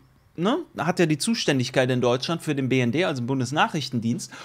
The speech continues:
Und wenn diese Informationen über den Bundesnachrichtendienst an die Bundesregierung Schrägstrich an Frau Merkel gekommen sind, dann wünsche ich mir hier endlich mal eine juristische Aufarbeitung der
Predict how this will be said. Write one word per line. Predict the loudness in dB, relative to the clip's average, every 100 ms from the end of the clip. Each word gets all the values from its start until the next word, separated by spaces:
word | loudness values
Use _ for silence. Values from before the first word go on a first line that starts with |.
| -8
Und | -2
wenn | 0
diese | 0 -2 -2
Informationen | -4 -4 -2 -2 -2 0 0 0 -4 -10 -2
über | 4 6
den | 6 4
Bundesnachrichtendienst | 2 2 2 2 2 -2 -4 -4 -2 -4 -2
an | -2
die | 0
Bundesregierung | 0 0 -2 -4 -2 -2
Schrägstrich | -2 -4 -6 -6 -6
an | -6
Frau | -4
Merkel | 0 2 2 2
gekommen | 0 4 4 4
sind, | 2 0 -2 -14 -2
dann | 4 6 10
wünsche | 10 10 4
ich | 0 -2 2
mir | 2
hier | 2 0 -2 0
endlich | -2 0 0 0
mal | 0 0 0
eine | -2 -4
juristische | -4 -2 -2 -2 -4 0
Aufarbeitung | 4 4 2 2 2 4 0 0 -8 -14 -4
der | 4 8 8 6